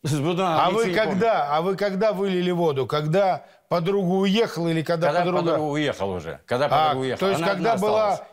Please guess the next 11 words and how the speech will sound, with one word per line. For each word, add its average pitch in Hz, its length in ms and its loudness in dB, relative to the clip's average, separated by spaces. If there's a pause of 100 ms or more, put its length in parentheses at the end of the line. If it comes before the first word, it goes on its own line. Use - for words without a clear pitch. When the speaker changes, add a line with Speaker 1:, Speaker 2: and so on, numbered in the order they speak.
Speaker 2:
истица 202 640 -2
одна? 160 320 -2
Speaker 1:
Одна. 127 440 -2 (1080)
Я 170 200 2
требовал 175 440 -2
продолжения 160 460 -2
банкета 165 440 -2
ещё. 165 320 -2 (560)
Я 156 220 2
не 151 140 -2
пьяная. 180 680 0